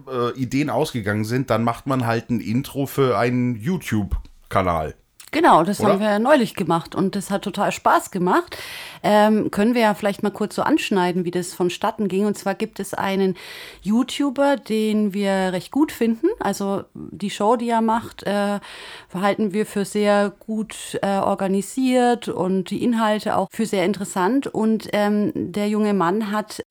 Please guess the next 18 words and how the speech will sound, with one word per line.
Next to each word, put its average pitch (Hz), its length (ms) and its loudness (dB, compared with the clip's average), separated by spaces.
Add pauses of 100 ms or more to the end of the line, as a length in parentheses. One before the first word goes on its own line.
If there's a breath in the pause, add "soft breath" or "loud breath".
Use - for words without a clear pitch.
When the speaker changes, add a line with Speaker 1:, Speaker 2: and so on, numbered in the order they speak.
(360 loud breath)
Speaker 2:
ein 180 180 0
Intro 311 580 0
vor 247 200 -2
seiner 226 300 0
Show, 214 380 0 (220)
das 190 420 0
er 196 340 -2
immer 190 160 2
bearbeiten 175 600 0
lässt 160 240 -8
von 175 140 -4
verschiedenen 202 600 -2
Musikern. 196 600 0 (520 loud breath)
Und 185 220 0
dann 180 200 4
praktisch 185 440 -6
verschiedene 190 540 -2
Versionen 170 760 0